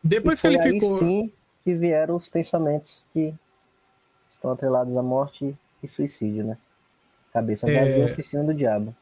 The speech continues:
Speaker 1: Exato, cara. É, então, é, ele, depois ele ficou desempregado, né? Porque a, a, o emprego
Speaker 2: Uhum.
Speaker 1: dele era essa casa de prostituição.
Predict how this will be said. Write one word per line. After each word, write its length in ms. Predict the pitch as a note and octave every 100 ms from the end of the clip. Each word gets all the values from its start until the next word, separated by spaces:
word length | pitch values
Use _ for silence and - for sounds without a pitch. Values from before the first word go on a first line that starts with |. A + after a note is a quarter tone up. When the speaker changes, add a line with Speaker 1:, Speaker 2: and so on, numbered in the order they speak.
| _ -
Speaker 1:
Exato, 600 | C3 D3+ F#3 D3 A#2+ -
cara. 220 | A2 A#2 - _ _ _ -
É, 200 | C3 D3
então, 360 | G3+ G3+ C3+ C3 B2+ - -
é, 420 | B2+ B2 B2 C3
ele, 640 | D#3 D3+ E3 E3 F#3 F3+ F3
depois 280 | E3 E3+ D#3+
ele 160 | D3
ficou 140 | C3 C#3+
desempregado, 600 | C3 D3+ G3+ E3 E3+ F#3
né? 80 | C#3
Porque 340 | B2+ - B2
a, 480 | A#2+ A2+ A2 A#2 A#2
a, 40 | A2
o 80 | B2
emprego 320 | B2 B2 B2+
Speaker 2:
Uhum. 60 |
Speaker 1:
dele 200 | B2 B2
era 160 | C3 A#2
essa 180 | A2 A#2+
casa 260 | - A#2 A#2
de 80 | A2+
prostituição. 800 | B2+ B2+ C3+ E3 G#3+ D#3+ F#3